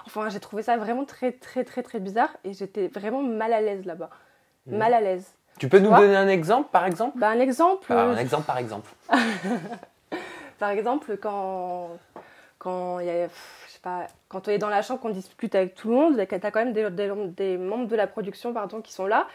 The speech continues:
Speaker 1: Et dès qu'il y a une caméra qui arrive, ils vont, ils vont te dire, « Bon, alors maintenant, parle de ça et de ça, s'il te plaît, parce que, parce qu'il y a les caméras. » Enfin, je sais pas comment expliquer, parce que, parce qu'on y co-, on se, on connaît pas trop. Mais, euh,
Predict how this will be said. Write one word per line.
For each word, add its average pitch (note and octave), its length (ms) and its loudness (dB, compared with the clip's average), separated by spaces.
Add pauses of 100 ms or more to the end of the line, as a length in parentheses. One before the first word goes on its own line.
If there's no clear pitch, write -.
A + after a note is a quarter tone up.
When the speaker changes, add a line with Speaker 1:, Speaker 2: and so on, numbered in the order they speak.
(240)
Speaker 1:
Et F#3+ 60 -4
dès C4 160 -2
qu'il C#4+ 120 0
y - 20 4
a - 20 4
une A#3 60 0
caméra G#3 340 0
qui G#3 120 -6
arrive, C4 300 2
ils F#3+ 120 -2
vont, G3 160 -4
ils G3+ 120 -6
vont G3+ 140 -4
te G#3+ 80 -4
dire, « G#3+ 220 0
Bon, A#3+ 160 2
alors G#3 180 2
maintenant, A#3 200 -2
parle A#3+ 240 0
de G#3 100 -4
ça B3 200 -2
et C4 40 -2
de G#3+ 100 -4
ça, A#3+ 160 -6
s'il A#3+ 100 -14
te G3+ 60 -20
plaît, G3+ 140 -8
parce F#3+ 180 -8
que, F3+ 260 -6
parce F3 200 -6
qu'il F#3+ 100 -6
y F#3+ 60 -2
a F3+ 40 -2
les F3+ 100 -4
caméras. » F#3+ 440 -2 (1600)
Enfin, A3 140 0
je - 60 -4
sais A3 60 -10
pas C#4 100 0
comment C4+ 140 0
expliquer, B3+ 440 -4
parce B3+ 160 -18
que, G3+ 200 -6
parce F#3+ 180 -10
qu'on F#3 300 -10
y F#3 100 -8
co-, G3 140 -6
on F#3+ 120 -6
se, - 120 -10
on G3+ 100 -6
connaît G#3+ 220 -4
pas A3 140 0
trop. A#3 280 -6 (640)
Mais, F#3+ 280 -4
euh, F3+ 600 -2